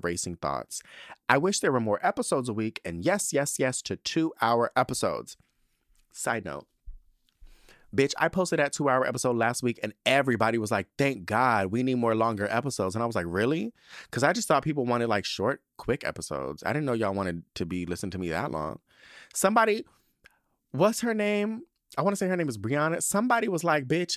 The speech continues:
I need eight-hour episodes so I can listen to you while I'm at work." I was like, "Girl." Um, okay. <clears throat> Now, here's my thing.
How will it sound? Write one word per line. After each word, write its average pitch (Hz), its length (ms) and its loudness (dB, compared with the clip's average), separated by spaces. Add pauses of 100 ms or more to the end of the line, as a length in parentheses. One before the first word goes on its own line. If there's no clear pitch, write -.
I 180 120 2
need 185 260 0
eight-hour 117 420 4
episodes 107 480 2
so 135 80 0
I 117 100 4
can 117 200 0
listen 107 220 -2
to - 120 -4
you 113 60 2
while 104 200 4
I'm 101 100 0
at 95 140 0
work." 92 380 -2
I 151 100 4
was 196 220 -2
like, 143 260 2
"Girl." 143 560 4 (920)
Um, 165 420 8
okay. 143 320 2
<clears throat> 185 40 -2 (1000)
Now, 131 200 2
here's 175 300 -2
my 131 100 2
thing. 80 400 -6